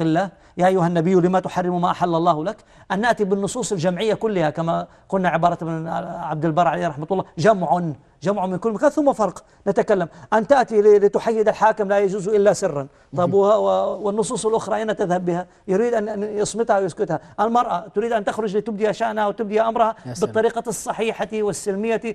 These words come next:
Speaker 1: يريد أن يأتيك بنصوص أنه لا يجوز لها أن تبدي رأيها وأن صوتها عورة وأن، طب والنصوص الأخرى ماذا تفعلون بها؟ إذن ال-، الجانب الأول هو جانب الأصول في قضية الحرية، والجانب الآخر هو جانب الممارسات.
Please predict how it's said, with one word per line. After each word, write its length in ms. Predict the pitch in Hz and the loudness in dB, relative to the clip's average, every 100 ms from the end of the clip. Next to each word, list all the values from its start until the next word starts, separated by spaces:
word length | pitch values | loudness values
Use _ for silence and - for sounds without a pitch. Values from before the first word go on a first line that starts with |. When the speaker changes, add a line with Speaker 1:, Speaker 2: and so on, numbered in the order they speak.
| - - | -10 -2
Speaker 1:
يريد 240 | 196 247 | 0 2
أن 100 | 240 | 0
يأتيك 340 | 233 226 240 202 | 0 2 0 0
بنصوص 520 | 226 202 240 240 - - - | -4 -4 -4 -6 -8 -20 -4
أنه 300 | 208 226 214 | -2 2 4
لا 220 | 220 226 | 6 6
يجوز 260 | 214 202 185 | 2 -4 -4
لها 260 | 220 202 208 | -2 -2 -4
أن 160 | 196 | -4
تبدي 280 | 220 202 214 | -4 -2 0
رأيها 440 | 202 226 214 214 | 0 0 2 2
وأن 260 | 214 214 214 | 2 2 0
صوتها 340 | 208 220 220 | 0 0 2
عورة 480 | 208 208 226 226 226 | 2 2 2 4 2
وأن، 120 | 220 202 - | 0 -6 -6
طب 100 | - 262 | 0 2
والنصوص 380 | 339 311 311 | 2 0 -2
الأخرى 280 | 302 302 277 | -4 -4 -2
ماذا 200 | 269 277 | -2 -4
تفعلون 440 | 226 233 226 233 208 | -4 -2 -4 -4 -4
بها؟ 220 | 185 143 _ - | -4 -6 _ -4
إذن 120 | 196 208 | 0 0
ال-، 380 | 202 165 185 196 | -2 -4 -6 -6
الجانب 460 | 175 165 170 277 254 | -8 -4 -2 -2 -2
الأول 400 | 240 262 247 254 - - _ | -4 -4 -4 -6 -10 -20 _
هو 320 | 190 214 208 - | 0 2 0 -2
جانب 400 | 160 220 208 170 | -4 -2 -4 -4
الأصول 640 | - - 233 214 170 147 - _ | -8 -4 0 2 0 -2 -10 _
في 380 | - 170 180 185 | -6 -4 -2 -6
قضية 240 | - 180 | -4 -4
الحرية، 400 | 175 - 151 143 131 - _ | -4 -4 -4 -4 -8 -20 _
والجانب 600 | 160 180 160 135 226 190 | -2 0 -2 -6 -4 -4
الآخر 300 | 196 180 175 | -6 -8 -6
هو 100 | 151 | -6
جانب 240 | 143 175 | -4 -6
الممارسات. 640 | 147 143 143 131 120 131 - | -6 -6 -6 -6 -8 -14 -20